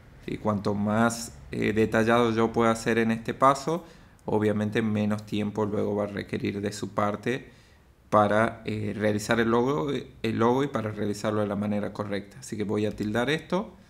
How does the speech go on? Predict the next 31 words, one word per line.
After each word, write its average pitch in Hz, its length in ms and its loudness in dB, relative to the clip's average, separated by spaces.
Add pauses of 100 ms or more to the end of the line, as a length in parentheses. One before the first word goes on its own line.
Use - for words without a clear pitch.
(1120)
y 123 100 2
voy 123 300 2
a 110 80 2
darle 110 300 0
clic 113 380 -4
en 107 160 -2
Start 101 300 -4
Order. - 400 -6 (460)
Como 110 260 0
pueden 135 220 0
ver, 147 160 2
en 127 100 0
mi 110 100 0
caso 127 300 -2
yo 123 140 -2
no 117 160 -2
tengo 113 520 0 (160)
bien 117 340 4
definido 113 600 2
el 104 160 -4
tipo 107 260 -2
de 104 60 2
logo 104 320 2
que 104 120 -10
quiero, 151 360 -2
simplemente 110 580 -4
quiero 104 240 -4
que 104 80 -8
trabaje 104 400 -4
en 107 80 -2
uno 131 360 -2